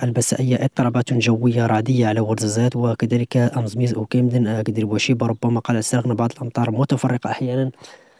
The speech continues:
وكذلك على مناطق الظلال، بني ملال، إيميل شيل، تومفيت، آه، وكذلك الرشيدية، وكذلك ميدلت وتومفيت خنيفرة وميسور، سكون مداز وإفران وقرسيف وطاط الحاج.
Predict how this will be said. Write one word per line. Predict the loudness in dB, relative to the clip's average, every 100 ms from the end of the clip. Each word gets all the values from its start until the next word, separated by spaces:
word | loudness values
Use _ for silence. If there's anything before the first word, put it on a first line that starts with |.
| _ 0
وكذلك | 2 2 2 2 0 0 0
على | 2
مناطق | 0 0 -2
الظلال، | 0 2 2 2 2
بني | 0
ملال، | 0 0 2 2
إيميل | 2 0
شيل، | 0 0
تومفيت، | 0 0 0 0 0
آه، | 2 2 0 -2
وكذلك | -2 0 0 0 -2
الرشيدية، | -2 0 0 2 2 2 -4 -20 -20 _ -4
وكذلك | -2 0 2 2 2
ميدلت | 2 2 2 4 2 2
وتومفيت | 0 2 0 0 0
خنيفرة | 2 2 2 2 2
وميسور، | 2 0 0 -2 0 0 -2
سكون | -2 0
مداز | 0 0 0 2
وإفران | 0 -2 -4 0 2 4 4
وقرسيف | 4 2 2 2 0 0 2 2
وطاط | 2 -2 -2
الحاج. | 0 0 0 0 -2